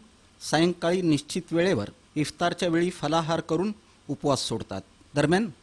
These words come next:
सोलापुरातील आठ वर्षीय बालक अहमद सिद्दीक शेख यानंही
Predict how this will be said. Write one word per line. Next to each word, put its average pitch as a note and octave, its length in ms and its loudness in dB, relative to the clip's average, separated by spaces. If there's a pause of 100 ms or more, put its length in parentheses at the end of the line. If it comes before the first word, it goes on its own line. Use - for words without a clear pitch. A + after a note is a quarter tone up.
(120)
सोलापुरातील F#3 840 0 (120)
आठ E3+ 260 0
वर्षीय F3+ 400 -2
बालक D#3+ 340 2 (260)
अहमद E3+ 340 2 (340)
सिद्दीक D3 480 -4
शेख - 360 -2 (120)
यानंही E3 520 2